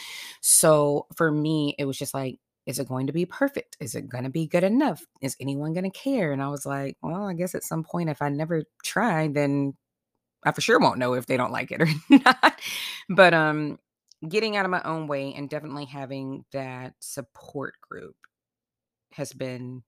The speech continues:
inspirational and has gotten me to this point. So to my tribe, I thank you for encouraging me and having me to take that leap of faith and jump.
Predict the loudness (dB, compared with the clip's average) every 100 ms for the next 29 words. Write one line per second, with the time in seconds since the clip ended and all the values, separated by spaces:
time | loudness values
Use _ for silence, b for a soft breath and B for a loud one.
0 | _ _ _ _ _ -8 -8 -4 -4 -4
1 | -6 -10 -12 -16 B B B B -4 -2
2 | -2 -6 -6 -6 -6 -8 -10 -10 -14 -14
3 | -14 -16 -12 -12 -6 -4 -6 -8 B B
4 | B -12 -8 -6 -8 -2 0 2 0 -2
5 | -4 -8 -8 -10 -8 -6 -6 -6 -6 -4
6 | -6 -8 -6 -6 -8 -8 -6 -6 -6 -8
7 | -6 -6 -8 -10 -10 -10 -8 -8 -10 -10
8 | -8 -8 -8 -12 -14 -14 -10 -8 -8 -8
9 | -10 -10 -12 -14 -14 -12 -10 -10 -12 -12
10 | -4 -4 -6